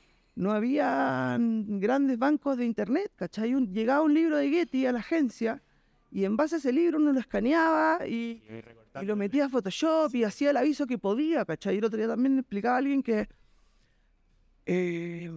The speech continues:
Speaker 1: me siento más director de arte que nunca.
Speaker 2: Ah, eso es bueno, eso es interesante.
Speaker 1: Porque ahora puedo dirigir verdaderamente el arte y decirle lo que yo quiero. Muchas veces en mi trabajo me tocó llegar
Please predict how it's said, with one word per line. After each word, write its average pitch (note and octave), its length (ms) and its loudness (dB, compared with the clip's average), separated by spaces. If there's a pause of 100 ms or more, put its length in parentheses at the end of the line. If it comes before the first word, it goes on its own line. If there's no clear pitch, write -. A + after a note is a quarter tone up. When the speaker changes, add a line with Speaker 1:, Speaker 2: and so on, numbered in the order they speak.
(160)
Speaker 1:
me E3 140 2
siento B3+ 280 2
más C4+ 120 4
director A#3+ 360 0
de C4 100 0
arte C4+ 180 -4
que F#3+ 120 -4
nunca. - 500 -2 (760)
Speaker 2:
Ah, A#2+ 260 -6
eso A#2+ 180 -10
es A2+ 40 -10
bueno, A#2 320 -6 (100)
eso A2 240 -8
es C3+ 60 -4
interesante. B2 360 -6
Speaker 1:
Porque G#3+ 160 0
ahora C#4+ 340 0
puedo G4 300 -2
dirigir E4+ 420 2
verdaderamente F#4 760 0
el E4 80 -2
arte F4 260 -2
y D4+ 40 2
decirle E4 440 0
lo D#4 100 -2
que C#4 120 0
yo E4 120 -2 (280)
quiero. D4 420 2 (460)
Muchas C#4+ 340 2
veces D4+ 280 0
en C4+ 120 4
mi B3+ 100 2
trabajo C4+ 380 0
me B3+ 100 2
tocó C4 440 -2 (440)
llegar F#3 380 -2